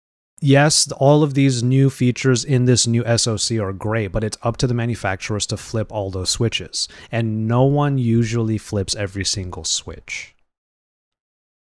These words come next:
Usually Sony gets close, but most of the time, the manufacturers don't flip every Snapdragon switch.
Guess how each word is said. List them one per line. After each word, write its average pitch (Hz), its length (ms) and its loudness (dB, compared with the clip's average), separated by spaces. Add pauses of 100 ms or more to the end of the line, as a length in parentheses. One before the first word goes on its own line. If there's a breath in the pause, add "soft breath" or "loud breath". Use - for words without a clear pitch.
Usually 151 280 6
Sony 127 340 2
gets 104 160 -4
close, - 520 -10 (300 soft breath)
but 120 380 2 (340 loud breath)
most 127 440 2
of 175 80 2
the 170 80 4
time, 143 240 2
the 127 40 0
manufacturers 117 540 -2
don't 107 240 -2
flip 117 240 0
every 101 260 -2
Snapdragon 90 520 -6
switch. - 440 -10